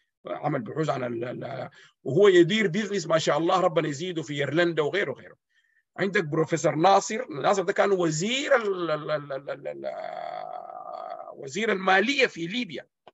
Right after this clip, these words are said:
جبناه مرة اتكلم عن كيف الاقتصاد السوداني يتطور وغيره. وحنجيب، وحنجيب،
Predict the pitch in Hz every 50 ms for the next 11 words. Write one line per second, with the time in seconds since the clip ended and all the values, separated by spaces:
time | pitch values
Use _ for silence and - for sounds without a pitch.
0 | _ - 127 143 151 180 208 208 196 196 208 196 190 165 - - 180 180 180 156
1 | 135 147 143 139 - _ _ _ _ _ - 190 196 180 165 156 - 147 143 185
2 | 170 156 151 - - 143 147 156 156 151 139 131 _ - 156 156 143 131 113 110
3 | 123 - - _ _ _ _ _ _ _ _ _ - 196 - 220 233 233 226 196
4 | 254 294 311 285 262 185 202 196 190 180 202 226 190 -